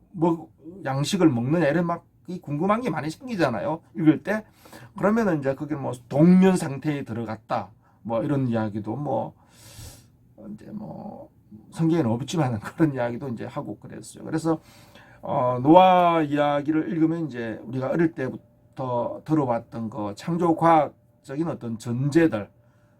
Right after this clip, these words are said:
선 이해죠. 미리 이해하고 있었던 내용들을 이제 뭐, 본문을 읽으면서 그걸 이제 확인을 하게 되고, 어, 그런 어떤 관심, 내가 아는 관심이나, 어, 이제 그 지식을 따라서 그걸 이제 확인하는 이제 절차를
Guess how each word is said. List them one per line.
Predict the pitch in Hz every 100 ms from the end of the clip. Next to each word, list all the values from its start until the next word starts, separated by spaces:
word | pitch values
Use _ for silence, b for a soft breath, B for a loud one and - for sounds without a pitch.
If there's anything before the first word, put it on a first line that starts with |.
| b
선 | - - 214 214
이해죠. | 147 139 143 107 92 - _ _ 127
미리 | 123 156 131
이해하고 | 143 147 143 135
있었던 | 131 123
내용들을 | 113 120 131 123 123 160 120
이제 | 104 110 107 - b b b b
뭐, | 208 160
본문을 | 185 190 202 175
읽으면서 | 185 170 131 -
그걸 | 139 117
이제 | 104
확인을 | 113 - 160 147 151 143 139 131 127
하게 | 127 120 110
되고, | 107 131 175 - b b b b
어, | - 143
그런 | - 202 226
어떤 | 175 156 151
관심, | 107 113 131 135 139 139 160 107
내가 | 131 127
아는 | 123 131
관심이나, | 107 107 110 135 120 131 175 196 - b b b b b b
어, | - -
이제 | - - - -
그 | - - - - 55 - -
지식을 | 156 - 113 107
따라서 | - 117 104 147
그걸 | - 113
이제 | 101 139
확인하는 | - 170 151 151 147 131 127 110
이제 | 117
절차를 | - 131 127 123 117 110 117 117 120